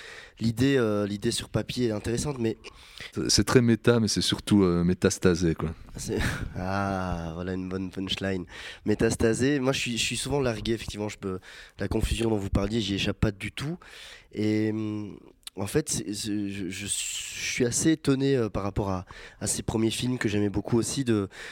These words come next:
Speaker 1: de voir ce, ce discours de, de fin de, sur la, hum, euh, soyez, soyez héros de votre propre vie, soyez, soyez grand, croyez en vous. Ça, ça m'a fort gêné, ça m'a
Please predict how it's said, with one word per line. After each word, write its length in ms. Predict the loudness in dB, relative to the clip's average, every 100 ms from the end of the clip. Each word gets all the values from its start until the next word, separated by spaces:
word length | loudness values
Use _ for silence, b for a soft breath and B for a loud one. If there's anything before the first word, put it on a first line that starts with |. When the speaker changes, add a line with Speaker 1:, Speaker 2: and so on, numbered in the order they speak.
| B 0
Speaker 1:
de 80 | 2
voir 380 | 4 4 4 0
ce, 240 | 2 2
ce 140 | 2
discours 640 | -2 -2 -4 -2 0 0 0
de, 240 | 0 2
de 160 | 2 0
fin 400 | 0 0 0 0
de, 280 | 0 0 -2 B B B B B
sur 240 | 0 2 4
la, 440 | 4 4 4 2
hum, 280 | 0 -4 -6 -16 -20 -20 -20 -18 -4
euh, 140 | 0 2
soyez, 340 | 4 4 2
soyez 280 | 4 4 6
héros 160 | 4 2
de 80 |
votre 160 | 0 -2
propre 260 | -2 2 0
vie, 300 | 0 -2 -2
soyez, 720 | 0 2 4 4 4 2 0
soyez 360 | 0 0 0
grand, 280 | 0 2 2
croyez 260 | 2 2 2
en 140 | 2
vous. 340 | -2 -2 -2 -4 B B B
Ça, 340 | -4 0 2 2
ça 160 | 0
m'a 460 | 2 2 2 0 -2
fort 320 | -2 -2 0
gêné, 280 | 0 0 0
ça 140 | 0
m'a 140 | -2